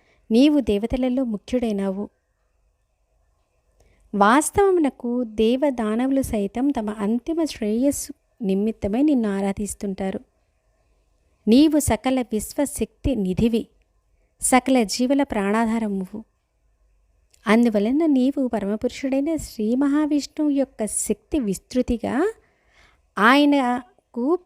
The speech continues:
పరిపూర్ణ ప్రతినిధిగా విరాజిల్లుతున్నావు. అందువలననే వేదవేత్తలైన వారు అనునిత్యం ముమ్మారులు సముచితమైన ప్రార్థనలు ఉచ్చరిస్తూ నిన్ను సూర్యుల్లో నిల్చున్న శ్రీమన్నారాయణుడిగా ఆధ-,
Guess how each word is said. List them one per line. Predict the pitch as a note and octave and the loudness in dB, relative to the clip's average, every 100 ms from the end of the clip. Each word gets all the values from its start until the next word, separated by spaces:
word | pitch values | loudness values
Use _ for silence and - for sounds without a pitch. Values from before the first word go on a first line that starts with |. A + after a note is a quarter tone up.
| - | 2
పరిపూర్ణ | A#3 C4+ E4 F4 F#4 | 2 2 2 2 2
ప్రతినిధిగా | C4 A#3+ C4 C#4 C4+ C#4+ | 2 0 2 2 2 0
విరాజిల్లుతున్నావు. | B3 A3 G#3 G3+ G3+ - G3+ G3+ G#3 - _ _ _ _ _ _ _ _ _ _ _ _ _ _ _ - | 0 -2 -2 -4 -8 -6 -4 -2 -4 -8 _ _ _ _ _ _ _ _ _ _ _ _ _ _ _ 0
అందువలననే | G3 A#3 C#4 C#4 C4+ C4 C4 C#4+ G#4 A4 E4 | 4 6 6 6 4 2 2 2 2 0 0
వేదవేత్తలైన | A3+ A#3 D4+ D4+ D#4+ - _ - D4 C#4+ B3 | 2 2 2 0 0 -4 _ -4 0 2 0
వారు | G3+ G3 G3 D4+ F4 | 0 -2 0 -2 -2
అనునిత్యం | G#3+ A#3 C#4+ D#4+ - E4+ D4+ | -2 0 2 0 -2 0 0
ముమ్మారులు | A#3 G#3+ A3 A#3 D4+ D#4+ A#3+ | 0 0 0 0 2 2 0
సముచితమైన | C4 A3+ G#3+ - C4+ C#4 C#4 | -2 -4 -4 -6 -4 -2 -2
ప్రార్థనలు | A#3 G#3+ - A#3 | -2 -6 -4 -6
ఉచ్చరిస్తూ | G#3 - A#3 A3 - - F#4+ A4+ _ _ _ _ _ - | -6 -6 -6 -6 -10 -4 -4 -4 _ _ _ _ _ 2
నిన్ను | B3+ D4 A#3 B3+ | 4 6 4 2
సూర్యుల్లో | C4 B3+ B3 C#4+ D#4 D#4 D#4+ | 0 0 2 2 4 4 4
నిల్చున్న | D4 B3+ - B3 B3 G3+ A3+ | 2 0 -2 -2 -2 -2 -4
శ్రీమన్నారాయణుడిగా | C4+ - A#3 C4+ D4+ D4+ D4+ D4 C#4+ C#4+ C4 A#3+ C4 | -6 -6 -2 0 2 2 2 2 2 2 0 -2 -2
ఆధ-, | D#4 A3+ G#3+ | -2 -2 -4